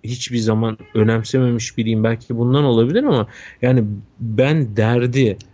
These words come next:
e, blogunu ya da internetteki, e, işte binasını, varlığını insanlara bir şey sunmak için kullanmayı amaçlayan birinin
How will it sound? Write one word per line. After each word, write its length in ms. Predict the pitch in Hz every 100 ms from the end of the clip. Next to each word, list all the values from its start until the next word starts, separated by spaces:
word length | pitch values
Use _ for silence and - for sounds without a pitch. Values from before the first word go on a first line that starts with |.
| _ _ -
e, 360 | 110 104 104 101
blogunu 840 | 110 110 120 131 123 131 131 107 95
ya 220 | 113 117
da 60 |
internetteki, 1160 | 104 120 120 123 120 123 123 131 120 - 120 107 - _ -
e, 480 | 110 107 107 104 90
işte 380 | 87 - - 113 101 113 170 _ _ _ 123 -
binasını, 1120 | 135 120 117 113 123 123 120 120 127 117 104
varlığını 720 | 104 107 113 117 120 117 104 - _
insanlara 760 | 117 113 - 117 117 117 117 113
bir 40 |
şey 320 | 107 151 160
sunmak 380 | 143 120 113 107
için 420 | - - 113 104 - - - - - _
kullanmayı 720 | - - 117 120 117 120 127 127
amaçlayan 640 | 113 107 - 113 110 110
birinin 420 | 123 110 123 165